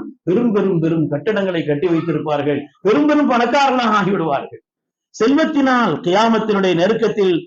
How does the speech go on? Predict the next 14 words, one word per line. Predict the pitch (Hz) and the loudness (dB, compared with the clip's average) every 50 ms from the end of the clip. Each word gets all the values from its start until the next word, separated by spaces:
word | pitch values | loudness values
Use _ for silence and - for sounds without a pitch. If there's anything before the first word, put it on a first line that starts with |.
| - _ _ _ - | -14 _ _ _ -6
செல்வத்தினாலே | - 196 233 277 294 320 - - 294 277 277 269 262 254 247 226 233 | -2 0 0 2 2 2 0 0 0 2 2 2 2 2 2 2 2
பல்வேறு | 214 208 208 214 214 208 202 - | 0 2 2 2 2 2 0 0
சோதனைகள் | - 190 190 208 208 196 202 196 185 180 165 165 | 0 0 0 2 0 0 0 0 0 2 2 2
வரும். | 165 165 165 160 151 143 147 - - _ _ _ | 2 2 2 2 0 0 -2 -4 -10 _ _ _
அந்த | - 143 180 190 180 170 160 | -4 -2 0 0 2 2 0
நேரத்தில் | 151 160 180 202 208 202 202 185 156 - 180 170 175 165 143 127 127 | 2 0 0 0 2 2 0 0 0 -2 0 0 0 0 -2 -2 -2
தீனை | 175 202 208 214 214 202 190 185 175 160 151 - _ | 0 0 2 2 0 0 0 0 -2 -2 -4 -4 _
கடைபிடிப்பதற்கு | 151 156 185 196 202 185 175 175 170 170 175 170 160 156 151 151 151 - 151 | -4 -2 0 0 0 2 2 2 0 0 0 -2 -2 -2 -2 -2 -2 -2 -2
ஒரு | 143 135 - - | 0 0 -2 -2
பெரும் | 143 143 147 170 175 | -2 -2 0 0 -2
சவால் | - - 117 127 147 165 151 135 | -4 -4 -6 -2 -2 0 0 0
ஏற்படும். | 117 107 95 - - - - - _ _ _ _ _ _ _ _ _ _ _ _ _ _ _ _ _ _ | -2 -4 -6 -8 -12 -14 -14 -16 _ _ _ _ _ _ _ _ _ _ _ _ _ _ _ _ _ _
செல்வம் | _ _ 185 220 262 294 302 285 262 | _ _ -2 0 2 2 2 2 2
நம்மை | 254 247 247 247 233 | 2 2 2 2 0